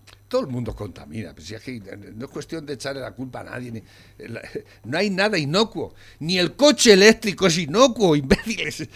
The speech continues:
ni siquiera los molinitos, ni los espejuelos son inocuos, ¿eh? Los han dicho que es, que ya la felicidad, comple-, ya aquí no,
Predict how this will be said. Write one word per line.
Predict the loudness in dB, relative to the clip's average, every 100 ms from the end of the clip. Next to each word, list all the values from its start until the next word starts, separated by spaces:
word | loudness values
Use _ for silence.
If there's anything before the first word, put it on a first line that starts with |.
| -20 -10
ni | -6
siquiera | -4 -2 2 4
los | 6
molinitos, | 6 6 6 4 4 4 2 0 -10
ni | -2 0
los | 2 2
espejuelos | 2 4 2 6 8 8 6
son | 2
inocuos, | -2 -6 -8 -12 -14 -16 -16 -6
¿eh? | -4 -4 -8
Los | -8 -4
han | -2 -2
dicho | 0 0
que | 2 0
es, | 0 -8 -12
que | -4 -2 -4 -6
ya | 0 0 0 -2
la | -4
felicidad, | -6 -8 -6 -2 -2
comple-, | -4 -8 -8
ya | -6 -6
aquí | -6 -8
no, | -8 -8